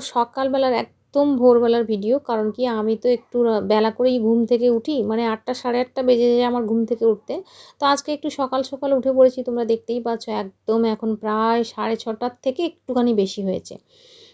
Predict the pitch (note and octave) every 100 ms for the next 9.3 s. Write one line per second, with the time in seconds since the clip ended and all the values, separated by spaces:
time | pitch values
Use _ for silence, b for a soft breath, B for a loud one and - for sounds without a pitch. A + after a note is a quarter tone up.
0 | b D#4 A#3+ B3+ C4 C#4 C#4+ C#4 C#4 C4+
1 | C#4 B3 B3 B3+ B3 A3 - - B3+ B3+
2 | C4 C4 B3+ C4 D#4+ F#4+ D#4 A#3 G#3+ G#3
3 | G#3 - B3+ B3+ A#3 B3 A#3 A3+ A3+ A3
4 | A3 A3 A3+ G#3 G#3 A#3+ A3+ G#3 G#3+ A3+
5 | A3+ A3 A#3 G#3 G3+ A3 G#3+ G#3 - -
6 | G#3+ G#3 G#3 G3+ - F4+ B B B B
7 | - C#4 C#4 B3+ A#3+ A#3+ C4 C4 B3 B3+
8 | A#3+ A3+ A#3 G#3+ G#3+ A3+ A3+ A#3 A3+ A3+
9 | G#3 G#3+ A#3+